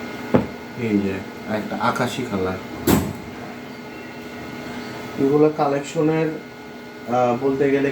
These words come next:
কি বলবো, এগুলো কালেকশনের কোনো শেষ নাই, এগুলো অনেকগুলো কালার হবে। এই যে সুরমা কালার দেখতে পাচ্ছেন, তারপর এই যে দেখেন আরেকটা কালার, একটু খাকি কালারের মতো। এই যে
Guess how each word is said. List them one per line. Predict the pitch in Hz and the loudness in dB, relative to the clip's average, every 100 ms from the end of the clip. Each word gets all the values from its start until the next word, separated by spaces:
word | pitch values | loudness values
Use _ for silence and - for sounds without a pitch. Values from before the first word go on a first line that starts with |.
| - | 2
কি | 165 | 4
বলবো, | 139 117 113 | 4 4 4
এগুলো | 117 127 131 | 4 2 2
কালেকশনের | 131 131 131 147 139 143 135 | 2 2 0 0 2 2 2
কোনো | 139 135 | 2 2
শেষ | - 139 131 139 | 4 2 2 2
নাই, | 143 202 208 - - - 120 | 2 2 -2 -8 -10 -8 -2
এগুলো | 123 131 123 | 2 4 4
অনেকগুলো | 143 160 147 151 147 | 4 4 6 6 6
কালার | 139 131 131 131 | 4 2 2 0
হবে। | 127 139 196 - - - - - - - - | 0 2 0 -4 -10 -14 -14 -14 -12 -12 -4
এই | 120 113 | 0 2
যে | 104 | 2
সুরমা | - 147 147 135 | 4 4 4 2
কালার | 131 131 135 | 2 2 0
দেখতে | 127 - | -2 -2
পাচ্ছেন, | 131 123 - 151 143 175 - - - - - - - - - - - 180 165 143 143 - 123 | -2 -2 -2 0 0 -2 -6 -10 -12 -12 -12 -12 -10 -10 -10 -10 -8 -6 -4 -4 -6 -6 0
তারপর | 131 123 107 127 | 0 2 2 4
এই | 127 | 6
যে | 113 | 6
দেখেন | 101 98 101 | 4 2 0
আরেকটা | 104 117 113 120 113 | 0 -2 -2 -6 -2
কালার, | 113 123 160 - - - - - - - | 0 0 -2 -4 -6 -6 -10 -10 -10 -8
একটু | 107 - 120 101 | -6 -2 -2 -2
খাকি | 135 131 135 123 | -2 -2 0 2
কালারের | 120 117 123 123 | 4 4 2 2
মতো। | 127 123 135 151 185 - - - - - - - - - - | 0 -2 -2 -2 -2 -8 -10 -10 -12 -12 -12 -12 -12 2 4
এই | 123 117 | 6 4
যে | 104 104 | 4 4